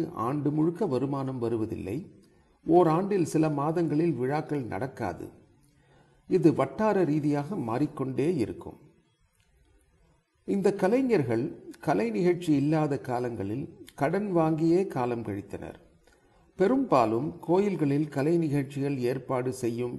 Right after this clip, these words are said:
இடைத்தரகர்களே கலைஞர்களுக்கு கடன் கொடுத்து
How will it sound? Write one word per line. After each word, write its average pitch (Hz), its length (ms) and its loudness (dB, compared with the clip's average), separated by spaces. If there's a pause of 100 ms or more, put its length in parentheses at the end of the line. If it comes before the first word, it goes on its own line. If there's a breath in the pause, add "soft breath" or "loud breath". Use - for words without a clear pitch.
இடைத்தரகர்களே 131 1120 0 (800 soft breath)
கலைஞர்களுக்கு 143 760 2
கடன் 147 320 -4
கொடுத்து 107 400 -6